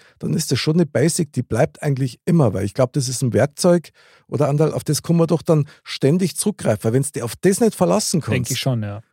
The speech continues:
Speaker 1: dann bist ja du einer ständigen Abhängigkeit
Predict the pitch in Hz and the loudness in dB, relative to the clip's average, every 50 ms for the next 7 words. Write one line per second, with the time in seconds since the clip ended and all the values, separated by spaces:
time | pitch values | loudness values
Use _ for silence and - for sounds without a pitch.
0 | _ _ _ - 143 131 123 214 208 - - 190 170 151 - - - 156 165 151 | _ _ _ 0 0 0 0 -2 -4 -2 0 0 0 0 0 -2 0 0 0 0
1 | 135 117 - - - 165 202 233 240 220 - 190 - - - 180 - - - 185 | 0 -2 -2 0 2 2 2 2 0 -2 -2 -4 -8 -6 -6 -6 -4 -2 -2 0
2 | 196 202 180 - - - 160 170 175 180 - - | 0 0 -2 -4 -6 -4 -2 0 0 0 -2 -6